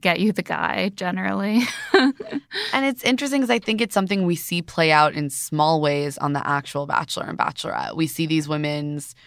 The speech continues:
Speaker 2: careers and aspirations and their religious beliefs and political views all obscured for, you know, building up this, this idea that they are pursuing this perfect man who they will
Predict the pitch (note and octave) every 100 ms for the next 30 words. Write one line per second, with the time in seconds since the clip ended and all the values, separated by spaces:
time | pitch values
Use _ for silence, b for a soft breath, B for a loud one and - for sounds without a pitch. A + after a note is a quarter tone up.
0 | b b b - - F3 E3 D#3+ D#3 D#3
1 | C#3+ D3+ D3 D3 - D3 D#3 C#3+ D3 D3
2 | C#3+ C#3+ C#3+ C#3+ D3 D3 D3 D3+ D3+ D#3+
3 | D#3+ - A3 A#3+ C#4+ - E3+ C#3+ C#3 -
4 | F3+ G#3 B3 G3+ F3+ D#3 D3+ D3 E3 F3+
5 | F3 E3 - - - F#3+ F3 D#3 C#3+ C#3
6 | C#3+ b b b b b _ - - E3
7 | D#3 D#3 D3 D3 C#3+ - _ _ _ _
8 | _ _ _ - E3 D#3 C#3+ - E3+ E3
9 | E3 - D3 - D3 C#3+ - - - D#3+
10 | D3+ D3+ D3+ C3 D3+ D3+ C#3+ C#3+ C#3+ C#3
11 | _ _ - D3 D3 C#3+ C#3 C#3 C#3+ _
12 | _ _ - - D3+ - D#3 D3 D3 C#3
13 | C#3+ - _ _ _ - - E3 D3 C#3+
14 | C#3 - D3+ C#3 D2+ D#2 D3+ D3+ D3 C#3+
15 | C#3+ C#3+ C#3